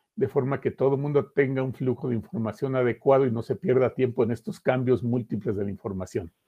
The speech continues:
Hay muy baja capacidad de análisis, poca capacidad de articulación dentro de la cadena de valor. Y cuando hacemos esta integración, que muchas veces tiene que ver con instalar un E R P,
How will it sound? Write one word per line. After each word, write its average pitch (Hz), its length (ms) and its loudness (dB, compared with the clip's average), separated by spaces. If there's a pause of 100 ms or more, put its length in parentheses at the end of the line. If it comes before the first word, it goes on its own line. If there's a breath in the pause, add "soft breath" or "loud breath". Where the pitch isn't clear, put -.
(560 soft breath)
Hay 135 180 10
muy 139 160 6
baja 139 300 8
capacidad 117 460 0
de 107 80 0
análisis, 139 600 -4
poca - 340 -4
capacidad 120 540 -2
de 120 80 0
articulación 107 640 -6
dentro 117 300 -6
de - 60 -6
la 107 100 -4
cadena 110 320 0
de 120 80 2
valor. 156 380 2 (800)
Y 135 100 0
cuando 156 280 4
hacemos 214 380 2
esta 180 800 4
integración, 117 680 0
que 202 100 -4
muchas 120 260 -4
veces 127 180 0
tiene 123 200 -4
que 127 80 -2
ver 113 140 0
con 117 140 -2
instalar 101 320 -4
un 113 160 -4
E 113 40 0
R 107 180 -2
P, 117 320 -6